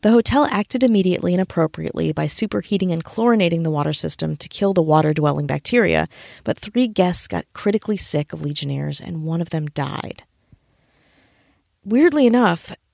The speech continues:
again, as tragic as this is, after the first two cases of Legionnaires were discovered, the Luxor's water was tested, but no bacteria showed up on that test.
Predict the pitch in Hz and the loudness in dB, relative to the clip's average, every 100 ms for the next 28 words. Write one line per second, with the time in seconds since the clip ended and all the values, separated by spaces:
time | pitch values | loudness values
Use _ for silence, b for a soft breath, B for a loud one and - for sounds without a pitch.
0 | _ _ _ _ 190 196 185 151 - 151 | _ _ _ _ -8 -2 0 -2 -6 -2
1 | 151 - - 175 170 165 160 147 160 - | 0 -2 -4 -2 0 0 -4 -4 -2 -2
2 | 196 175 160 160 165 - 180 165 226 226 | 0 0 0 -4 -8 -2 -2 0 0 0
3 | - - 240 - 180 170 170 160 170 170 | 0 0 -2 0 -2 0 -2 -4 -4 -4
4 | 165 160 156 - 156 151 254 214 175 175 | -2 -2 -4 -4 -4 0 0 2 2 0
5 | B B B - 202 220 - 247 208 180 | B B B -2 0 2 2 2 0 0
6 | 180 180 165 - 285 269 - 156 170 196 | 0 2 0 -2 -2 -2 -2 -2 -4 -2
7 | 185 202 190 175 - 175 165 160 151 165 | 0 2 2 0 -2 -4 -2 -2 -2 -2
8 | 156 156 - 160 160 156 - - 220 - | 0 -2 -4 -6 -4 -4 -4 -4 -4 -4
9 | - - | -4 -8